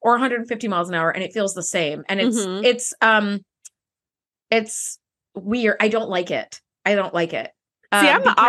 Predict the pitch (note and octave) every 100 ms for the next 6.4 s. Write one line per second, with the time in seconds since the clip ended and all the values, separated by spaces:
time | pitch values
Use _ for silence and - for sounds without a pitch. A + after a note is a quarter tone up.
0 | G#3+ G#3+ G#3 A3 A#3 A#3+ A3+ A3+ E4+ D#4
1 | C4 - A#3 G3+ - A#3 - G#3 F#3+ F#3
2 | - - F3+ F3+ F3+ F#3+ F3+ - G#3+ A3+
3 | F3+ F#3+ F#3 D3+ F3+ - - F#3 F#3 F#3
4 | E3 - F#3 F3+ F3+ D#3 F3+ F#3 F3+ F3
5 | F3 - F3+ F#3+ D#3+ E3+ _ _ A#3+ A#3
6 | G#3 A3 A3+ C#4+